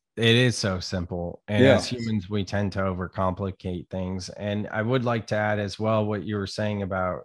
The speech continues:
Speaker 1: the chasing discomfort. Um, my buddy wrote a book recently, uh, what's it called? Hunting Discomfort. He wrote a
Speaker 2: Hmm.
Speaker 1: book called Hunting Discomfort.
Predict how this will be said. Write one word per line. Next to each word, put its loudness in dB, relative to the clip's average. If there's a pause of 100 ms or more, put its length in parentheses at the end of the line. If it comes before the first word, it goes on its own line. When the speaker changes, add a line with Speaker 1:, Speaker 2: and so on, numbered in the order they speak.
(160)
Speaker 1:
the -6
chasing -4
discomfort. -4
Um, -4
my -4 (240)
buddy -2
wrote -2
a -4
book -4
recently, -6 (360)
uh, -6
what's -10
it -20
called? -6 (160)
Hunting 2
Discomfort. -4
He -4
wrote 4
a 12
Speaker 2:
Hmm. 10
Speaker 1:
book -2
called -4
Hunting -4
Discomfort. -8